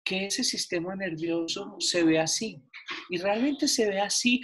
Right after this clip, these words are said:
aunque esta no es una foto del sistema nervioso, esta es una electrofotografía de la galaxia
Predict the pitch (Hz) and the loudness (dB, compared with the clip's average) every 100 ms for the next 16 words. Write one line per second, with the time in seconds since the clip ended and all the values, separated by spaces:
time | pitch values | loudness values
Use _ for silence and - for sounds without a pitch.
0 | - - 196 180 196 - 226 214 226 226 | -4 -2 -2 0 -2 0 0 2 0 2
1 | 233 - - - 175 165 151 - 185 185 | 2 2 2 -2 -4 -4 -6 -4 -4 -4
2 | 135 123 113 - - - 131 135 151 165 | -6 -6 -4 -6 -8 -8 -6 -4 -4 -4
3 | 214 - - - - - 202 220 - - | -8 -6 -8 -8 -10 0 4 4 2 0
4 | 220 226 233 - - 208 214 233 - 190 | 4 6 6 4 2 0 2 0 0 -2
5 | 190 196 226 220 - 233 233 - 190 - | -2 -2 -2 -4 -8 -6 -6 -10 -20 -8
6 | 165 147 151 147 - - 180 175 175 202 | -6 -4 -6 -8 -14 -16 -10 -8 -8 -8
7 | 247 330 330 339 339 330 - _ - _ | -8 -10 -12 -10 -10 -10 -16 _ -20 _
8 | _ _ 151 151 143 135 123 123 - - | _ _ -8 -6 -6 -6 -6 -8 -10 -14
9 | - - | -14 -14